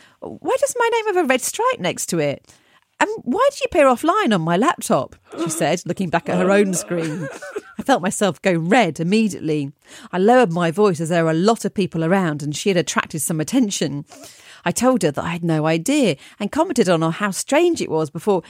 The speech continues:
trying desperately to change the subject, but she wouldn't have it. She made me go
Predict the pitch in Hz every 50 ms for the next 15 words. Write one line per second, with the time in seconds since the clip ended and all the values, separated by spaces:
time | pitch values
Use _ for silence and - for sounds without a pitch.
0 | - - - 240 226 208 185 160 - - - 302 320 - - - 175 170 165 -
1 | - - 214 175 175 151 160 - - 240 220 - - 170 143 143 - - _ -
2 | - - - - - - 208 185 147 175 208 214 180 190 180 220 285 311 226 226
3 | 170 - - - - - - - - - - 208 226 233 202 190 - - 202 175